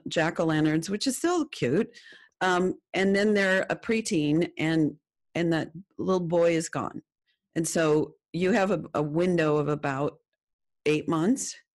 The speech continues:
before all that changes physiologically to preserve this little precious time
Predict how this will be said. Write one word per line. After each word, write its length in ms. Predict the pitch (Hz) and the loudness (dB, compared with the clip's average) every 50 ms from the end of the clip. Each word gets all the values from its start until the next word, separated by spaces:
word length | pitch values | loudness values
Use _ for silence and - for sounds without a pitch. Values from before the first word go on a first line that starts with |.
| _ _ _ _ _ _ _ _ _ _ _ _ _ _ _ _ - | _ _ _ _ _ _ _ _ _ _ _ _ _ _ _ _ -4
before 600 | - 175 151 151 - 185 170 160 151 151 156 - - | -2 -2 -2 -2 0 0 2 4 4 2 2 0 0
all 140 | 117 151 147 | 0 0 0
that 220 | 156 143 131 - | 0 0 -2 -2
changes 560 | - - 160 151 139 - 151 143 - 143 - - | -2 0 0 0 0 0 0 -2 -2 -4 -8 -6
physiologically 1040 | - 170 165 - 160 147 131 123 131 151 160 220 202 - 240 226 226 247 240 - - _ _ _ _ _ _ _ _ _ _ - | -6 -4 -2 -2 -2 0 0 0 -2 -2 -2 -4 -4 -2 -2 -2 -2 -2 -2 -4 -10 _ _ _ _ _ _ _ _ _ _ -8
to 500 | - - 190 170 160 156 151 147 135 - _ - | -4 -2 0 2 2 2 2 0 -2 -6 _ -12
preserve 800 | - 170 160 160 156 170 156 151 151 151 151 156 156 - - | -10 -8 -8 -4 -2 0 2 2 2 2 0 -2 -4 -8 -6
this 260 | - 147 139 - - | -6 -4 -4 -4 -4
little 180 | 160 165 160 143 | -4 -4 -4 -6
precious 540 | 151 - - 160 151 160 - - 156 - - | -8 -8 -6 -6 -4 -4 -4 -6 -6 -8 -6
time 560 | - 180 147 139 131 135 135 135 147 147 - | -6 -6 -4 -2 0 0 0 0 -2 -4 -8